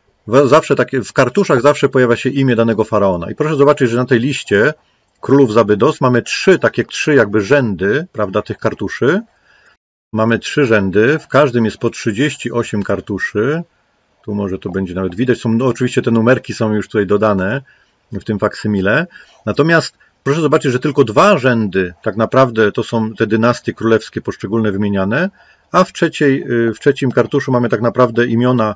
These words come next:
czy tytuły królewskie właśnie Setiego pierwszego. Naprzemiennie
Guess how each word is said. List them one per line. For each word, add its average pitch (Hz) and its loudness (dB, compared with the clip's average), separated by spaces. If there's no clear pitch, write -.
czy 117 -6
tytuły 117 2
królewskie 117 0
właśnie 110 -4
Setiego 104 -2
pierwszego. 127 0
Naprzemiennie 117 0